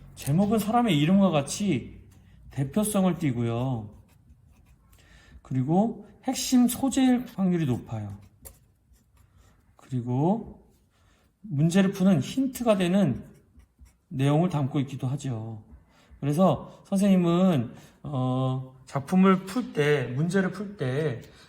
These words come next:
어, 제목을 꼭 봅니다. 아, 여러분들도 앞으로 제목을 꼭 봤으면 좋겠어요. 그리고 이 제목에서 얻은 정보를 가지고 작품을 이해하면,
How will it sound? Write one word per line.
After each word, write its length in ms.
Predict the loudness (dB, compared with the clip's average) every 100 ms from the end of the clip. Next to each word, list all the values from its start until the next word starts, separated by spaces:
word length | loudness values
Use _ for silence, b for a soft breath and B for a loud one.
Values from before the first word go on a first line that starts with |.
| B
어, 200 | -6 -4
제목을 440 | -2 0 0 0 0
꼭 200 | -2 -2
봅니다. 440 | -2 0 -4 -8 -16 -20 _ _ _
아, 180 | -16 -10
여러분들도 640 | -8 -6 -4 -4 -2 -4 -6 B B
앞으로 280 | -10 -8 -6
제목을 360 | -4 -2 -2 -4
꼭 180 | -4
봤으면 320 | -4 -8 -6 -6
좋겠어요. 640 | -8 -10 -10 -10 -12 -14 -18 _ B B B B B
그리고 580 | -4 0 2 2 0 -4 B B B
이 160 | -4
제목에서 560 | -2 2 4 4 2 2
얻은 260 | 2 0 -2
정보를 360 | -2 -2 -2
가지고 560 | -2 -4 -4 -2 -2 -4
작품을 360 | -10 -8 -4 -2
이해하면, 680 | 0 0 0 0 0 -2